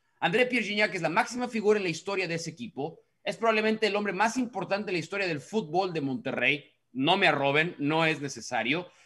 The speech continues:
Y se está convirtiendo en uno de los personajes más trascendentales en la historia del fútbol mexicano. Esa combinación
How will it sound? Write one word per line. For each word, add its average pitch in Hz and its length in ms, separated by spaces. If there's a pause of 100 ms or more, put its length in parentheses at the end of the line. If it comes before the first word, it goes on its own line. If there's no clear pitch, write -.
(140)
Y 208 120
se 214 60
está 233 220
convirtiendo 233 920
en 180 140
uno 202 200
de 214 140
los 175 140
personajes 180 500
más 196 240
trascendentales 196 720
en 165 60
la 156 40
historia 196 300
del 147 160
fútbol 156 520
mexicano. 120 640 (540)
Esa 247 380
combinación 165 840